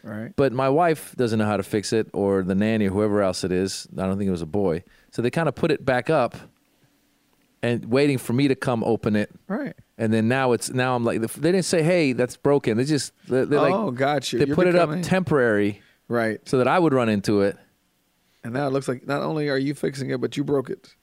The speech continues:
Speaker 2: Well, not this. It's not that. It's, it's that, "Oh, it's broken. Let's not tell him. Let's just, let's just kinda
Speaker 1: Let him
Speaker 2: put it
Speaker 1: discover
Speaker 2: together
Speaker 1: it.
Speaker 2: loosely, and then he'll discover it." And then I, now I'm sitting there, and this is the worst. The, the, I, I, there's a, there's, like, a little, um,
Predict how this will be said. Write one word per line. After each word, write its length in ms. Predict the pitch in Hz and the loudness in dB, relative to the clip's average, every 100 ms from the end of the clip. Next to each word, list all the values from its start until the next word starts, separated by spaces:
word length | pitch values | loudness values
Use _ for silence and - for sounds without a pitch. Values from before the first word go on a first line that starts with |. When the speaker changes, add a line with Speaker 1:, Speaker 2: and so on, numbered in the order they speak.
| _ _ _ | _ _ _
Speaker 2:
Well, 120 | 196 | 0
not 140 | 240 240 | 0 2
this. 160 | 247 | 2
It's 340 | 196 196 165 160 | 2 0 0 0
not 180 | 202 190 | 0 2
that. 160 | 185 | 2
It's, 120 | 135 - | 2 0
it's 180 | 147 - | -2 2
that, 180 | 139 - | 0 2
"Oh, 180 | 170 139 | 2 4
it's 100 | 120 | 2
broken. 500 | - 151 160 120 107 | 2 2 2 0 0
Let's 200 | - 135 170 | 0 0 2
not 160 | 131 | -2
tell 240 | - 156 117 | 0 0 2
him. 120 | 98 | 0
Let's 200 | 123 - | 0 -2
just, 200 | 120 - _ | -6 -6 _
let's 160 | - 127 | -4 -2
just 140 | 131 | -4
kinda 320 | - 123 104 - _ _ _ _ | -2 0 0 -2 _ _ _ _
Speaker 1:
Let 140 | 131 131 | -2 0
him 60 | |
Speaker 2:
put 100 | 139 | 2
it 20 | 127 | 0
Speaker 1:
discover 260 | - 135 | 0 0
Speaker 2:
together 280 | 123 123 117 | 4 4 2
Speaker 1:
it. 180 | 110 - | 0 -4
Speaker 2:
loosely, 580 | 110 127 - 110 104 95 | 0 0 2 0 0 0
and 100 | 113 | 0
then 80 | 113 | 0
he'll 120 | 117 | 0
discover 360 | 113 110 - 123 | 0 -2 0 2
it." 40 | |
And 100 | 120 | 2
then 80 | 190 | 2
I, 100 | 190 | 0
now 200 | 160 190 | 0 0
I'm 80 | 202 | 0
sitting 240 | - 190 | 0 0
there, 140 | 175 165 | 0 0
and 160 | 151 - - - - | -2 -6 -14 -20 -4
this 100 | 220 | -2
is 80 | |
the 100 | 185 | 0
worst. 400 | 147 156 107 - - _ _ | 2 4 2 -2 -10 _ _
The, 220 | 139 143 110 | 0 2 4
the, 320 | 151 139 131 | 4 4 2
I, 260 | 127 123 147 | -2 -2 -2
I, 120 | 135 | 0
there's 200 | 143 135 | 0 2
a, 180 | 135 120 | 4 4
there's, 180 | 127 120 | 2 0
like, 140 | 127 | 0
a 60 | 123 | 2
little, 360 | 143 185 151 | 4 4 4
um, 380 | 107 107 98 92 | 4 4 4 0